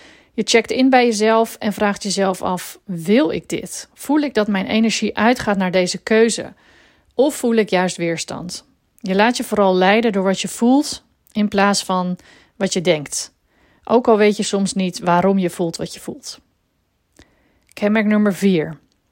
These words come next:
Je zorgt goed voor jezelf. Je zet jezelf op de eerste plek als het gaat om je gezondheid en je eigen geluk. Want je wilt het goede voorbeeld geven aan je kids.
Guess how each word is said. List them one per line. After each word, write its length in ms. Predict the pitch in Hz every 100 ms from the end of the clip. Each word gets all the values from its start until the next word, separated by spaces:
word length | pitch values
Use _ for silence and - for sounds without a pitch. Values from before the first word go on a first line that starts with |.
| _
Je 120 | 208
zorgt 420 | 196 214 269 294 -
goed 220 | 240 226
voor 160 | 202
jezelf. 600 | 202 175 165 147 - - _ _ - _ _ -
Je 100 | 202
zet 240 | 240 277
jezelf 380 | 233 208 208 214
op 180 | 220 185
de 80 |
eerste 380 | 202 240 285 -
plek 320 | 220 196 208
als 160 | - 185
het 120 | 190
gaat 260 | - 202 196
om 140 | 214
je 100 | 202
gezondheid 680 | 190 175 208 226 214 196 185
en 140 | 202
je 60 | 190
eigen 320 | 175 175 185
geluk. 500 | - 185 175 - - _ _ _ -
Want 280 | 202 220
je 60 | -
wilt 180 | 180 180
het 100 | 196
goede 220 | - 208
voorbeeld 400 | - 196 190 196
geven 320 | - 185 185
aan 100 | 190
je 100 | 185
kids. 460 | - 254 - -